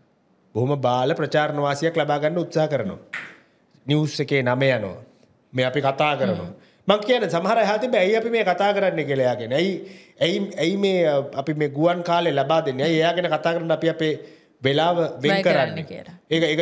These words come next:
Speaker 1: ඒක අහනවනේ. ගම්මන් පෙළගේ තරමුණ ඒක නම්. මම ඒක පැහැදිලි කරන්න. නේද? ඒ කියන්නේ මේ වෙලාවේ පැහැදිලිව එයා ප්‍රචාරණ වාසියක් බලාගෙන තමයි ඔය වැඩේ කරන්නේ. නිවුස් සයික්-, නිවුස් වල නම යනවා. මේ අය කතා බහ කරනවා. විවිධාකාරයෙන්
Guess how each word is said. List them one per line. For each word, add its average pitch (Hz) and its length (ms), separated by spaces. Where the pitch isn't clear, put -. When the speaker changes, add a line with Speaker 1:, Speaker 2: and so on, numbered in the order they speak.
Speaker 1:
ඒක 151 160
අහනවනේ. 196 480
ගම්මන් 170 380
පෙළගේ 196 280
තරමුණ 190 360
ඒක 175 180
නම්. 156 240
මම 143 120
ඒක 160 200
පැහැදිලි 165 300
කරන්න. 110 300
නේද? 233 120
ඒ 156 100
කියන්නේ 110 200
මේ 123 140
වෙලාවේ 139 320
පැහැදිලිව 151 460
එයා 175 160
ප්‍රචාරණ 165 500
වාසියක් 160 480
බලාගෙන 151 440
තමයි 165 300
ඔය 160 80
වැඩේ 160 240
කරන්නේ. 151 460
නිවුස් 139 220
සයික්-, 135 320
නිවුස් 139 260
වල 127 180
නම 110 200
යනවා. 185 360
මේ 120 180
අය 113 140
කතා 127 280
බහ 160 160
කරනවා. 185 460
විවිධාකාරයෙන් 123 840